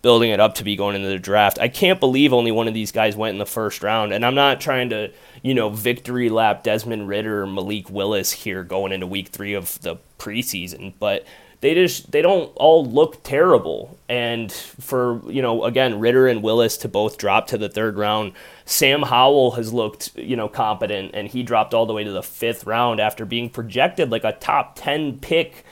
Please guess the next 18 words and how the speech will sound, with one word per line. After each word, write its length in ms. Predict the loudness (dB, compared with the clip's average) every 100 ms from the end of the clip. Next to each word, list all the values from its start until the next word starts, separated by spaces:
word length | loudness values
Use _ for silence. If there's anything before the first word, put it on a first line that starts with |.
| -20 -18 0
this 260 | 2 2
time 320 | -2 -2 0
last 420 | 2 4 2 -2 -2
year. 380 | 0 0 -2 -8 _ _ _
Just 280 | -4 -4 2
wild 360 | 6 8 8 6
what 160 | 2
happened 300 | 2 0 0
to 60 | 0
that, 300 | 0 0 -4
that 240 | -4 -4 -2
quarterback 500 | -4 -2 0 -2 -2
class 320 | -4 -4 -6
in 60 | -10
the 80 |
draft 340 | -4 0 0 -2
this 240 | -8 -8
year. 240 | -8 -8